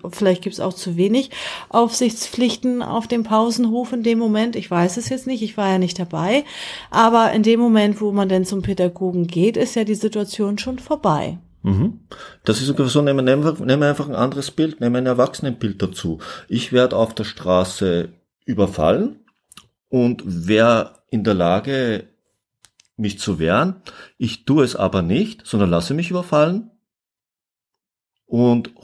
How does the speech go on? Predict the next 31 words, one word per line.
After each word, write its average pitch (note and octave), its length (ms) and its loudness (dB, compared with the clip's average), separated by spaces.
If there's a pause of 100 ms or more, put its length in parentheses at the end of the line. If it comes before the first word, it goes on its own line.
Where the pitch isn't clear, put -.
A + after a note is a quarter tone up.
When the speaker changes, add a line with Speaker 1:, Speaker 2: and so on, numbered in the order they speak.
Speaker 2:
hole B2 240 4
dann B2 260 2
die E3 80 -8
Polizei, A#2 540 0
wenn A#2 100 -2
der A2 120 -8
Täter G#2 220 -4
bereits A#2+ 300 -6
weg - 240 -2
ist. A3 200 -8
Speaker 1:
Mhm. E3 200 -12 (1080)
Speaker 2:
Das G#2 180 0
ist A2 120 -2
ein A2+ 160 0
Äquivalent A#2+ 600 0
dazu. E2+ 300 -4 (220)
Das - 220 -4
Recht, D#3+ 220 4
wenn C3+ 100 0
ich A2+ 60 -2
überfallen A2+ 380 2
werde, A#2+ 120 2
dass G#2+ 100 -2
ich A2+ 60 -4
mich G2+ 220 -6
wehre, A#2+ 440 2 (280)
kann A2 140 2
mir A2 60 4
niemand F#2+ 200 0
absprechen. - 560 -8
Speaker 1:
Nee. F#3 260 -12